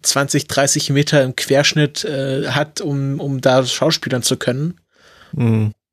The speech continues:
Speaker 1: Und, äh, auch, auch die Filmarbeit, also dass der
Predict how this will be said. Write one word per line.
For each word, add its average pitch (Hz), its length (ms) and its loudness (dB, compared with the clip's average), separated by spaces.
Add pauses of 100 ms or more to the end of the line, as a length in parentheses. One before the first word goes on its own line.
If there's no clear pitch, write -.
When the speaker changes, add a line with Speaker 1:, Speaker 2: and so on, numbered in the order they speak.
(440)
Speaker 1:
Und, 135 360 2
äh, 131 540 4
auch, 131 280 0
auch - 160 -6
die 127 120 -4
Filmarbeit, 131 580 0
also 127 160 0
dass 127 180 2
der 135 240 4